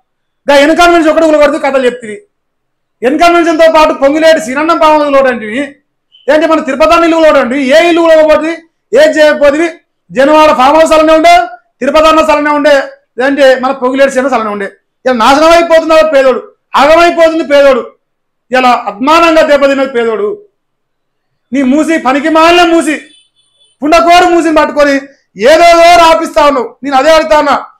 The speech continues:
నీ మూసి ప్రక్షాళన పేరుతో లక్ష యాభై వేల కోట్ల సినిమా తీస్తా నువ్వు చెప్పలేదా?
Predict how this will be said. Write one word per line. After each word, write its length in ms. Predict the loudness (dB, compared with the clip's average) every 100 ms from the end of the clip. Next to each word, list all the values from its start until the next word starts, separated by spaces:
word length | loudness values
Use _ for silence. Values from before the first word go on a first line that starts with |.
| _ _
నీ 120 | -4 -2
మూసి 360 | 0 0 -2
ప్రక్షాళన 460 | -2 -2 0 0 0 0
పేరుతో 240 | 0 0
లక్ష 280 | 0 -2 0
యాభై 280 | 0 4 2
వేల 140 | 2
కోట్ల 220 | 0 -2
సినిమా 240 | -2 -6 -10
తీస్తా 200 | -8 -8
నువ్వు 220 | -10 -12
చెప్పలేదా? 480 | -6 -4 -2 -2